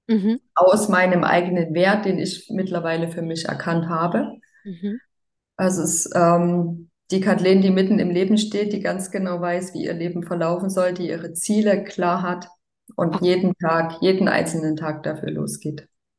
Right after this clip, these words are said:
Speaker 1: Wahnsinn.
Speaker 2: Für ihre eigenen Ziele und für ihre Mission.
Speaker 1: Mhm.
Speaker 2: Und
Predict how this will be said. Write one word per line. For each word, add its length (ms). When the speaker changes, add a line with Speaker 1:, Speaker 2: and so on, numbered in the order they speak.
Speaker 1:
Wahnsinn. 540
Speaker 2:
Für 80
ihre 180
eigenen 400
Ziele 300
und 200
für 80
ihre 280
Mission. 840
Speaker 1:
Mhm. 340
Speaker 2:
Und 520